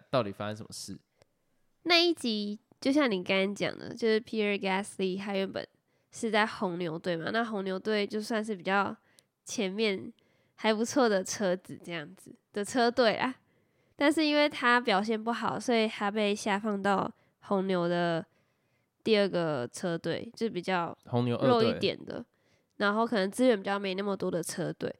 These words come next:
Speaker 2: 然后他为了表现给那个经理看，那个是经理吗？还是
Speaker 1: 你可以把他当车队经理了。
Speaker 2: 算是，反正他为了表现给上面的人看，说他其实是有实力，他可以，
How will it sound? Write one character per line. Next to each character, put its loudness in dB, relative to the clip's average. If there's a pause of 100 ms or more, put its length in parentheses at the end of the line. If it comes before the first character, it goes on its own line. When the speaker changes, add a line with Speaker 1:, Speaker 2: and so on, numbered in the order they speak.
(260)
Speaker 2:
然 -2
后 -2
他 6
为 6
了 2
表 0
现 -2
给 -6
那 -2
个 -4
经 -2
理 -6
看， -10 (120)
那 -6
个 -2
是 -6
经 -8
理 -8
吗？ -10 (720)
还 -2
是 6
Speaker 1:
你 4
可 6
以 6
把 2
他 2
当 0
车 -2
队 0
经 -6
理 -8
了。 -14 (160)
Speaker 2:
算 2
是， -8
反 0
正 2
他 4
为 6
了 6
表 2
现 0
给 0
上 0
面 4
的 4
人 -2
看， 0
说 2
他 0
其 -2
实 0
是 0
有 4
实 -4
力， 0
他 -2
可 -6
以， -4